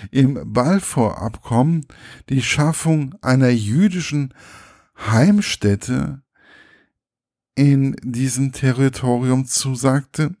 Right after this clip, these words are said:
Ich habe den Eindruck bekommen, dass die Palästinenser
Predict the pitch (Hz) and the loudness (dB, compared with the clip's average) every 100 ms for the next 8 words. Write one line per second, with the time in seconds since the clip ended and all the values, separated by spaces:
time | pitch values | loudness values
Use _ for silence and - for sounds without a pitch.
0 | _ - 156 - 156 147 147 - 139 165 | _ -6 -4 0 2 2 -2 -2 0 2
1 | 165 165 160 - _ 170 139 - 151 147 | 0 -4 -4 -8 _ -14 -12 -2 0 2
2 | 143 135 - - - - 135 - 139 139 | 0 -6 -16 -20 -18 -6 -6 -4 -4 0
3 | 139 135 - 127 139 165 180 175 | 0 -2 -2 2 2 2 2 0